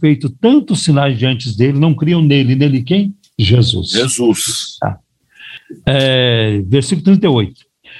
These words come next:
Speaker 1: "Para que se cumprisse a palavra do profeta Isaías, que diz: 'Senhor, quem creu na nossa pregação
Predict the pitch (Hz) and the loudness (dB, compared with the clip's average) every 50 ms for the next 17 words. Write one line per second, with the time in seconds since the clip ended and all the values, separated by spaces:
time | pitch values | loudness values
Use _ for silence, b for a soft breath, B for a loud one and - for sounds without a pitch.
0 | B B B B _ - 170 185 214 240 254 - - - - - 180 214 240 196 | B B B B _ -2 0 0 0 0 -2 -6 -8 -14 -14 -14 -8 -2 0 0
1 | 135 120 165 196 208 - 202 185 - 156 143 143 160 165 170 170 147 175 151 117 | 0 2 0 0 0 0 -4 -4 -2 -2 -2 -2 -2 -2 -4 -4 -2 -4 -4 -4
2 | - 165 156 160 175 147 160 170 160 151 151 165 170 165 - - 165 127 110 107 | -2 -4 -4 -4 -4 -4 -2 0 2 4 4 4 2 0 0 -2 -2 -2 0 -2
3 | 113 101 - - 147 147 147 117 139 160 151 117 - 131 147 143 135 135 123 127 | -2 -2 -2 0 0 0 0 0 0 -2 -2 -2 -2 -4 -4 -2 -4 -4 -6 -6
4 | 123 - 143 120 - 127 127 117 123 120 - - 120 120 127 131 131 127 123 | -6 -6 -6 -4 -2 0 0 0 0 -2 -2 0 0 2 2 2 2 0 0